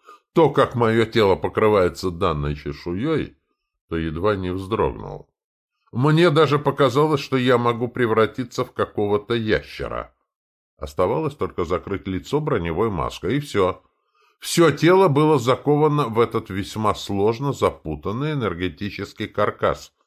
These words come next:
похожий на металлическую броню. Ну, это я так представляю. А на самом деле это был не металл, а именно энергетическая структура,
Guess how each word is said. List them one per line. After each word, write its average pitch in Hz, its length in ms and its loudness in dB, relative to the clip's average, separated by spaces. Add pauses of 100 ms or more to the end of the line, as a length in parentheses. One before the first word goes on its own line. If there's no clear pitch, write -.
(440)
похожий 98 440 -4
на 82 100 -4
металлическую 76 840 -6
броню. 73 440 -4 (600)
Ну, - 260 -2 (200)
это 90 240 -2
я 80 160 -2
так - 260 -8
представляю. 101 960 -2 (420)
А 123 100 0
на 123 140 2
самом 165 420 2
деле 123 260 4
это 113 200 4
был 113 220 2
не 107 160 -2
металл, 107 480 2
а 101 80 6
именно 113 420 0
энергетическая 104 880 -4
структура, 92 720 -2